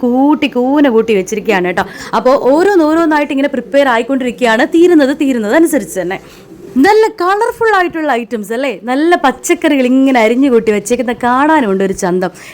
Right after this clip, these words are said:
എനിക്ക് പെട്ടെന്ന് അത്തക്കള ഇടുന്ന കാര്യമൊക്കെ ഓർമ്മ വന്നു പോയി, കാരണം നല്ല കളർഫുൾ ആണ്. അപ്പൊ ക്യാപ്സിക്കം ഒക്കെ ഇങ്ങനെ മഞ്ഞയും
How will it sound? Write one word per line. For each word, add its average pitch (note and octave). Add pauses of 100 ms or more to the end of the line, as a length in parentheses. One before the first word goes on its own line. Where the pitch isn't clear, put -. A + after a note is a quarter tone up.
(100)
എനിക്ക് F#4+
പെട്ടെന്ന് A3
അത്തക്കള C4+
ഇടുന്ന G3+
കാര്യമൊക്കെ G#3+
ഓർമ്മ G3+
വന്നു F3+
പോയി, F3+ (280)
കാരണം B3+ (260)
നല്ല E4 (100)
കളർഫുൾ G#3+
ആണ്. F3+ (220)
അപ്പൊ G4 (100)
ക്യാപ്സിക്കം G#4
ഒക്കെ F4
ഇങ്ങനെ D#4
മഞ്ഞയും C#4